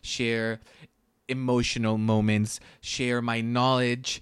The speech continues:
share what I've been learning across all of these years outside of my own country. So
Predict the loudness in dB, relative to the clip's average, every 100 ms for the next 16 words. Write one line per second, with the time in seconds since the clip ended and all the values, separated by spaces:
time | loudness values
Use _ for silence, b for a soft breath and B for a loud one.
0 | b -4 -2 0 2 0 0 -2 -4 -2
1 | 2 6 6 6 4 0 -4 -4 -4 -2
2 | 2 2 2 0 -2 -4 -8 -6 -2 -2
3 | 0 -2 -2 0 2 2 0 -2 0 2
4 | 0 -4 0 0 0 0 0 0 -2 _
5 | -6 -2 -2 0 -2 -4 B B B B
6 | B -2 -2